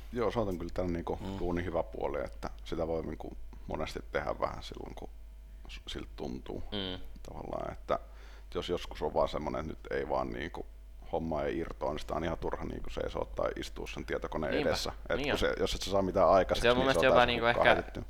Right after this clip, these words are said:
Speaker 3: ehkä niinku tällä alalla jotenkin velvollisuus myös ymmärtää se, että tästä ei tuu nyt mitään, koska asiakas maksaa tietyllä tavalla joka tunnista.
Speaker 1: Mm.
Speaker 3: Niin jos sä vaan niinku silleen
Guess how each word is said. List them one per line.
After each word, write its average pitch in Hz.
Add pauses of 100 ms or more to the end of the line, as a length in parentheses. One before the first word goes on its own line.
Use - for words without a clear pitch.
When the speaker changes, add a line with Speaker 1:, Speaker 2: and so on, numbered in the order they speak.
(160)
Speaker 3:
ehkä 113
niinku 110
tällä 117
alalla 92
jotenkin 95
velvollisuus 85
myös 87
ymmärtää 87
se, -
että -
tästä -
ei 92
tuu 92
nyt 80
mitään, 87 (680)
koska -
asiakas 104
maksaa 98
tietyllä 87
tavalla 82
joka 92
tunnista. 90 (460)
Speaker 1:
Mm. 101
Speaker 3:
Niin 87 (360)
jos 92
sä 95
vaan 95
niinku 92
silleen 90